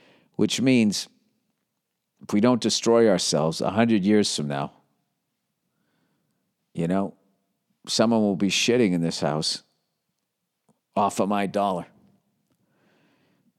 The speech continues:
Okay? And I'm telling you right now, I'm gonna haunt those fucking people. The amount of fucking money I put into this house, I gotta do something. I'm hanging around.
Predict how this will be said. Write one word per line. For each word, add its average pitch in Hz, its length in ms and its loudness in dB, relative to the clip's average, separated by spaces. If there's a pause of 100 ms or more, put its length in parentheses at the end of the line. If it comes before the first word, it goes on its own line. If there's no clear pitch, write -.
Okay? 101 440 -2 (720)
And 113 120 -2
I'm 90 80 -4
telling 113 300 2
you 113 120 2
right 104 220 2
now, 95 340 -2
I'm 107 140 0
gonna 101 200 0
haunt 95 300 -4
those 82 200 -8
fucking 78 340 -8
people. - 340 -8 (2000)
The - 60 -20 (560)
amount 85 180 -4
of - 60 -14
fucking 98 320 -2
money 92 240 2
I 85 40 2
put - 220 -2
into 90 120 2
this 92 160 2
house, 82 280 0
I 101 80 0
gotta 98 140 0
do 82 100 0
something. 101 260 0
I'm 104 80 0
hanging 101 320 2
around. 87 360 0